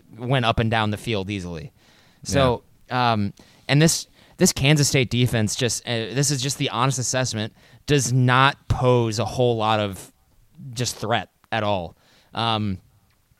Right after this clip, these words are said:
Speaker 1: th-, they're just, it's not a good defense. They're bad on defense, and they're, they're physically overmatched, um, in, in,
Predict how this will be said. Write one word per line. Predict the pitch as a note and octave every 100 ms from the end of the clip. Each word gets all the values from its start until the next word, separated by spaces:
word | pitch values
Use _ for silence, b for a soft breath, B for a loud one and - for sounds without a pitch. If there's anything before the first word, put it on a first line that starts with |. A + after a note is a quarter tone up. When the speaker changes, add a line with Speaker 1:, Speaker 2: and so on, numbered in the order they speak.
| - -
Speaker 1:
th-, | A#2
they're | A#2 C#3+
just, | C3+ B2
it's | B2+ C3
not | C#3 C#3+
a |
good | B2+ G#2
defense. | B2 A2 D2+
They're | B2+ B2
bad | A#2+ B2+
on | A2 G2+
defense, | G#2+ G#2 D#2 D2 - -
and | A2+ A2+
they're, | A2+ B2 A#2 A2
they're | C3
physically | - - C3+ C#3+ C3+ C3+ B2
overmatched, | B2+ C3 A#2 A2+ A#2 A#2 - - b b b b b b b
um, | G#2+ G#2 G2+ G2+ F#2 - _ _
in, | C#3 C#3
in, | C3+ C3+ A#2